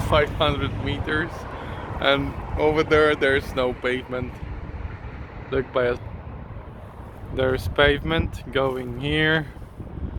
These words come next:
and here, and oh, that's the end. And there's a grass on the other side. Okay, and this is Building in Scandinavian style.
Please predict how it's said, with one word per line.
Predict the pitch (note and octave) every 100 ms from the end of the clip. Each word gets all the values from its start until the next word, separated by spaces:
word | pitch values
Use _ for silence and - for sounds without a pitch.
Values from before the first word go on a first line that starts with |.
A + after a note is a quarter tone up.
| - - - -
and | A2 G#2+ G#2
here, | G#2+ B2 C#3+ D3 D3+ D#3 D#3+ D#3+ - - - - - - - -
and | B2 C3 C3+ - - -
oh, | A3 A3+ D3 - - B2
that's | B2 B2 -
the | C#3+ D3
end. | C#3+ B2 - - - - - - - - - - - - - -
And | B2+ B2
there's | C3+ C3+ D3
a |
grass | C#3 C#3 C3+ -
on | B2 A#2
the | A2
other | G#2 G2+
side. | - - G2+ F#2+ - - - - - - - - - - - - - - - - - - - - -
Okay, | B2 C#3+ C3+ A#2+
and | A#2 B2+
this | C3+ -
is | C#3+ - - - - - - - - - - - - - - - - - - C#3 -
Building | C#3+ C3+ C3+ C3
in | B2+ B2+
Scandinavian | - C#3 B2+ C3 B2+ B2 A#2+ A#2 A2+
style. | - - A#2 A#2 A#2